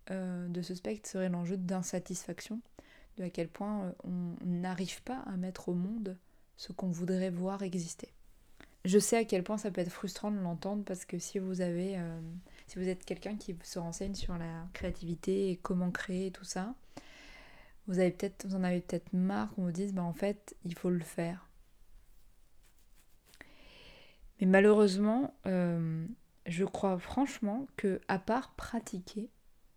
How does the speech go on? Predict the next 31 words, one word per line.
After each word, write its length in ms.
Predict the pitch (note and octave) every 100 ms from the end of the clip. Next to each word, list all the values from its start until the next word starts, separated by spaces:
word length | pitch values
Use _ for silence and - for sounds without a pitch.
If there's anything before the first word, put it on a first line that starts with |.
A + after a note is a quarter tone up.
| - - - - - - - - - -
et 160 | G3+ F3+
vraiment 320 | F#3+ G3+ A3+
pratiquer, 640 | A3+ G#3 - F3+ C4 C#4+ - G3
euh, 240 | F#3 F3
dans 120 | E3
le 60 | E3
sens, 300 | - A#3 -
euh, 360 | F3 E3 E3 F#3 G#3 - - _ - - - - - - - G3
euh, 60 |
vraiment, 420 | F3 E3+ F#3 A3+
euh, 120 | G3 F3+
là 220 | F3+ G3
tout 160 | G#3+
de 60 | G3+
suite, 500 | - G3+ A#3+ - - - - - - - - - - - - - - - -
vous 320 | F#3 E3 F3 F3
écrivez 460 | F3+ - F3+ F#3+
le 100 | G#3
roman 380 | F3 F3+ F3 F#3
que 40 |
vous 100 | F3+
voulez 180 | E3+ F3
écrire. 440 | F#3 G#3 G3 - - - - _ _ - -
Et 140 | F#3
pas, 460 | - G#3 A#3 A#3+ G3
euh, 280 | F3+ E3+ E3+ - - - - - - - - - - - - -
et, 260 | F#3 - -
et 60 |
genre 200 | F3 F#3
vraiment 380 | F3+ F#3 G3 -
juste, 440 | F#3 A3 - -